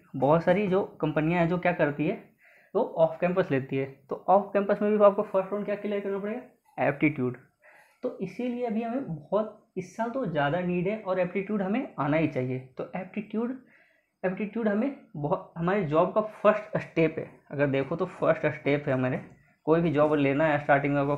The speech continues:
फर्स्ट जॉब लेना है तो ठीक। अब देखो यहाँ पे क्या होता है कि ये तो होगी कि प्लेस्ड और अनप्लेस्ड रह गए तो भी हमें एप्टीट्यूड की काम आती है। अब देखो कितने ऐसे, कुछ बच्चे ऐसे होते हैं जिनको क्या होता है कि कुछ की लगन होती है कि नहीं मुझे गवर्नमेंट जॉब ही करना है,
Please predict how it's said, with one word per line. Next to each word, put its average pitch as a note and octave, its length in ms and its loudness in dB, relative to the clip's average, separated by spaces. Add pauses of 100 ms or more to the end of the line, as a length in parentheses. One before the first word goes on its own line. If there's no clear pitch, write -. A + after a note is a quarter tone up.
(140)
फर्स्ट - 1040 -2
जॉब D3 260 6
लेना C#3 160 2
है C#3 60 -2
तो - 120 -8 (1160)
ठीक। - 300 -14 (760)
अब F#3+ 140 -2
देखो A3 320 -2
यहाँ D#3+ 240 -2
पे G#3 140 -8
क्या G#3+ 160 0
होता E3 200 0
है F3 60 -4
कि G#3+ 120 -8 (200)
ये F#3 100 6
तो G3+ 140 2
होगी F#3 240 0
कि G#3+ 140 -4
प्लेस्ड E3 460 -4 (100)
और D#3+ 120 6
अनप्लेस्ड C#3+ 480 0
रह C3+ 100 4
गए C#3 140 0
तो C#3+ 160 -2
भी C#3+ 100 0
हमें C#3+ 220 2
एप्टीट्यूड C#3 460 -2
की C#3+ 80 -6
काम A#2+ 220 -6
आती B2+ 200 -10
है। B2+ 140 -8 (320)
अब F#3+ 80 2
देखो A3+ 180 2
कितने G3 280 0
ऐसे, G3+ 460 4
कुछ G3 240 0
बच्चे E3 300 0
ऐसे D#3+ 340 4
होते D#3+ 260 2
हैं - 160 -4 (300)
जिनको F3 360 4
क्या G#3+ 140 8
होता F3+ 220 6
है F#3+ 60 2
कि G#3 60 2 (260)
कुछ G3+ 160 -4
की A#3 120 -2
लगन E3 260 6
होती E3+ 200 2
है F3+ 40 -2
कि F#3 60 -2
नहीं G3 100 2
मुझे G3 180 2
गवर्नमेंट C#3+ 360 4
जॉब C#3+ 160 6
ही D3 80 4
करना B2+ 260 -2
है, C3 80 -6